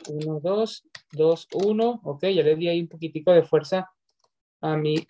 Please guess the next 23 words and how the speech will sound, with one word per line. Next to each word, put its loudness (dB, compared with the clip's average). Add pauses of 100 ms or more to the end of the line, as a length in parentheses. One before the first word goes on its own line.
(180)
a -6
mi 0
jugador. 4 (760)
Uno -4
dos, -2
uno -4
dos. 0
Vamos -4
a -2
decirle -6
que -8
el -6
cuatro 0
también -4
ataque -2
al 0
dos. 0
Uno -6
dos, -2
dos 2
dos, -2 (480)
uno -2
dos, 2